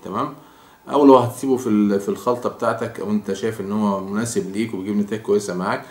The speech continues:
راعي ان انت لو في اي اضافات ترفع ال-، الفحم، تمام؟ آه، اتمنى ان الفيديو البسيط ده يكون عجبكم ولقى استحسانكم باذن الله، وانتظرونا في فيديو حصري على القناة،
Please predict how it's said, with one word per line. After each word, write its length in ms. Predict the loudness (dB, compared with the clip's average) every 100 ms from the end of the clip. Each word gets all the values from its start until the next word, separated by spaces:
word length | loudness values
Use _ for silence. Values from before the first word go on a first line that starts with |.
| -20 -20 _ _ -6
راعي 260 | 2 4 4
ان 60 |
انت 180 | 2 0
لو 140 | 0
في 160 | 0 0
اي 140 | 2
اضافات 400 | 0 0 -4 -6 -6
ترفع 340 | -8 -6 -8
ال-، 220 | -8 -8
الفحم، 500 | -10 -12 -14 -12 -12 -14 -16
تمام؟ 280 | -8 -6 -6 -8 -20 -20 -20 -20 -10
آه، 300 | -2 0 0
اتمنى 400 | 0 2 2 4
ان 100 | 4
الفيديو 280 | 2 0 0
البسيط 300 | 0 -2 -2
ده 140 | 0
يكون 580 | 0 0 0 0 -2 -6 -10 -8
عجبكم 420 | -4 -4 -4 -4
ولقى 220 | -2 -2 -4
استحسانكم 640 | -8 -10 -8 -8 -6 -4
باذن 300 | -4 -4 -2
الله، 300 | -2 -2 -6 -12 -20 -20 -8
وانتظرونا 720 | -4 2 2 4 4 4 0
في 160 | -6 -2
فيديو 320 | 0 0 0
حصري 400 | 0 -2 -2 -4
على 160 | -2 -2
القناة، 500 | -2 -2 0 0